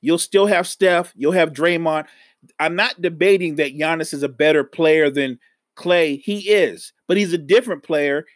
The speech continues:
and the Warriors will become a different team. And I'm not a hundred percent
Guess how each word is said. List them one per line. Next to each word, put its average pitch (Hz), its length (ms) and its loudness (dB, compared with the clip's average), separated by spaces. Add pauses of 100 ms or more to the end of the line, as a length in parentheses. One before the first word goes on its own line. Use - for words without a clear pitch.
and 165 140 -4
the 151 80 2
Warriors 165 640 4
will 151 80 -6
become 170 300 -4
a 160 40 0
different 151 480 -6
team. 147 420 -10 (880)
And 185 120 0
I'm 294 180 0
not 294 200 -2
a 202 100 -2
hundred 196 340 -4
percent 185 460 -6